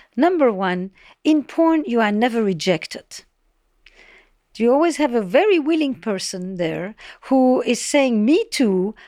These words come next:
more, more, more, and doesn't say you, "How can you think about this?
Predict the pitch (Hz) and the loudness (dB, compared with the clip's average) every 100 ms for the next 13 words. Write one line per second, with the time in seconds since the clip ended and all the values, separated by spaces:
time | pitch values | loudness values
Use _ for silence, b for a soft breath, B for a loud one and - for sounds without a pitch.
0 | B 185 226 339 330 262 247 208 170 165 | B 0 4 4 4 2 2 0 -2 -2
1 | 175 B B 233 294 392 359 - 254 233 | -6 B B 0 0 2 0 0 2 2
2 | 220 185 269 453 359 233 - 196 190 175 | 2 -2 -2 -2 -2 -2 -2 -4 -4 -2
3 | 165 160 160 165 - | -2 -2 -4 -6 -6